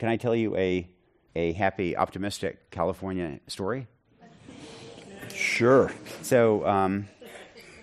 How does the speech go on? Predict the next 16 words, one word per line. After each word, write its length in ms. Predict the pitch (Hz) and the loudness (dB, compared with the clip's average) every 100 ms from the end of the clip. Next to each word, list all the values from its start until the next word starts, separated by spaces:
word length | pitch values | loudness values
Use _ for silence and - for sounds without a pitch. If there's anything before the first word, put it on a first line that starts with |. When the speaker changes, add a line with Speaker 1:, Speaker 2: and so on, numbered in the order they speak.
| - - - - | -20 -20 -14 2
Speaker 1:
this, 280 | 139 - 143 | 4 6 6
uh, 280 | 120 113 104 - - - - - - | 6 4 0 -10 -20 -20 -20 -18 -8
this 140 | 101 | 0
is 60 | 117 | 4
actually 320 | 107 - 98 | 2 2 -2
the 120 | 95 | -2
perfect 360 | - 110 - 87 | -2 -6 -6 -6
location 560 | 87 98 92 - 87 | -4 -2 -4 -4 -8
to, 280 | 80 85 80 - _ - - | -6 -8 -8 -12 _ -20 -8
to 100 | 92 | -4
tell 280 | - 101 80 | 2 4 4
it. 120 | 67 - - | 0 -6 -4
Um, 540 | 82 85 80 80 80 - - - - - - - - | 0 0 0 -2 -6 -12 -20 -20 -20 -20 -20 -20 -14
so 560 | - 143 127 120 113 107 139 | 0 4 6 8 6 2 2
there's 220 | 170 151 | 4 8
a, 520 | 147 127 117 110 | 8 8 8 6